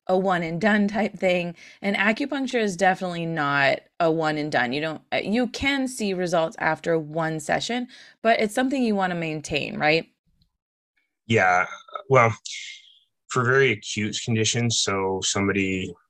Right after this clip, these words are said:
Speaker 2: um, stepped off the curb funny and twisted their ankle five minutes ago, we can, we can definitely, um, very frequently take that pattern and, and change it completely right away. Most other things, though,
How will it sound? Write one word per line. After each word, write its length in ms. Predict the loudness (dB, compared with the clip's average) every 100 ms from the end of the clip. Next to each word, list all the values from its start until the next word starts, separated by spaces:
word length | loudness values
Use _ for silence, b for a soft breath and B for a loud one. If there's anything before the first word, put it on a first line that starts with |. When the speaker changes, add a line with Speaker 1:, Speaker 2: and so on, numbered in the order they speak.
| _ -6
Speaker 2:
um, 420 | -2 0 0 -2
stepped 320 | 0 0 2
off 160 | 0 0
the 80 |
curb 260 | -2 -2 -4
funny 160 | -2 0
and 80 | 0
twisted 320 | -2 -2 2
their 120 | 4
ankle 440 | 4 0 -2 -2 -6 _ _ 0
five 180 | 0 0
minutes 240 | -2 -2
ago, 300 | 0 -2 -2 B B B B 0
we 140 | 2
can, 260 | 4 2 2
we 100 | -2
can 140 | 0
definitely, 800 | 0 0 0 2 2 2 -2 -2 -2
um, 380 | -2 -2 -6 -10 _ _ _ 0
very 180 | 2 2
frequently 640 | 2 -4 -2 -2 0 -2
take 340 | -2 -4 -6 -2
that 300 | 0 2 0 -2
pattern 320 | 0 2 0
and, 100 | -4 -8
and 120 | -4
change 300 | 0 2 2
it 60 | 0
completely 500 | -4 -4 -4 -4 -10 _ _ -2
right 120 | 0
away. 320 | 2 2 0 -6 _ B B B B _ _
Most 440 | 0 2 4 2 2
other 220 | 0 0
things, 380 | 0 -2 0 -2 -2
though, 280 | -2 -2